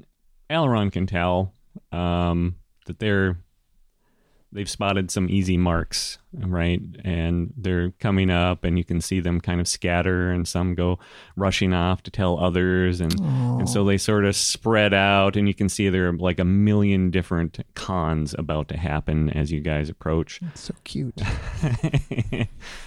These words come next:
Speaker 1: And, uh, finally, you know, someone comes out and is like, you know, "Knock it off. You know, don't you know who this is? This is Aileron.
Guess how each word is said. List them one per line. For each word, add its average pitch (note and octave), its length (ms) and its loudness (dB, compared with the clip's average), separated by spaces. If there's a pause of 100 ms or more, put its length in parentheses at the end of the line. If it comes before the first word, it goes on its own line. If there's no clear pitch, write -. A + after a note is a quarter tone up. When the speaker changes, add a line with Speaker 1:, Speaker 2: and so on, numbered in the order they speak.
(140)
Speaker 1:
And, G#2 400 0
uh, F#2 260 4 (420)
finally, A2+ 760 2
you G#2 80 4
know, G2+ 140 4
someone A2 420 4
comes G#2+ 300 4
out F#2+ 380 4
and F#2 280 2
is F2 160 -4
like, G2 380 -2 (320)
you G2+ 100 -4
know, A2 220 2
"Knock G2+ 600 2
it F#3 120 4
off. D3 440 2 (440)
You F#2+ 120 0
know, G2 140 2
don't F3 240 4
you F3+ 80 4
know E3+ 140 6
who E3+ 120 8
this D#3 180 4
is? G3 440 2 (180)
This G#2 200 0
is C3 220 0 (100)
Aileron. E3+ 640 4